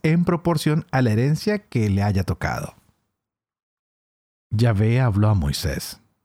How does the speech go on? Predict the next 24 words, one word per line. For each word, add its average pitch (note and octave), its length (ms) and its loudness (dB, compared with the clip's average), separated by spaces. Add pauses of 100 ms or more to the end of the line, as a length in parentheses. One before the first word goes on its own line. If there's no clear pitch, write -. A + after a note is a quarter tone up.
(720)
Di A#2+ 200 0
a C#3+ 60 2
los C#3+ 140 2
israelitas: C#3 640 -2 (1400)
cuando D3 160 2
pasen G3 260 2
el G3+ 60 4
Jordán C#3+ 540 2
hacia C#3+ 260 0
la F#2 140 0
tierra F3 260 0
de F3 80 0
Canaán, D#3+ 560 0 (480)
encontrarán D3+ 480 2
ciudades D#3 460 2
de C#3+ 100 0
las G#2 320 0
que A2 400 -2
algunas A#2 840 0
transformarán A2+ 920 0
en C#3+ 160 2
ciudades G#2 420 0
de G2 60 0
asilo. E2 420 -4